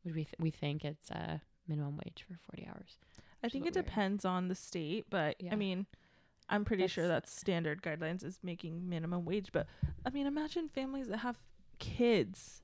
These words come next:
Speaker 1: Yeah.
Speaker 2: babies. Oh my gosh, I can't even, I can't even think about being in that situation, and it, it tears at the heartstrings. Um,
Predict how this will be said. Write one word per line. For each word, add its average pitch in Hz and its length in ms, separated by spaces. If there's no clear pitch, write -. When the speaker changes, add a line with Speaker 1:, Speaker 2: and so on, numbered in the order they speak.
Speaker 1:
Yeah. 208 120
Speaker 2:
babies. 220 680
Oh 240 180
my 185 140
gosh, 120 460
I 214 60
can't 226 260
even, 202 300
I 214 80
can't 214 280
even 185 320
think 180 360
about 202 280
being 190 200
in 170 80
that - 160
situation, 190 580
and 180 120
it, - 120
it - 100
tears 214 280
at - 80
the - 80
heartstrings. - 760
Um, 214 500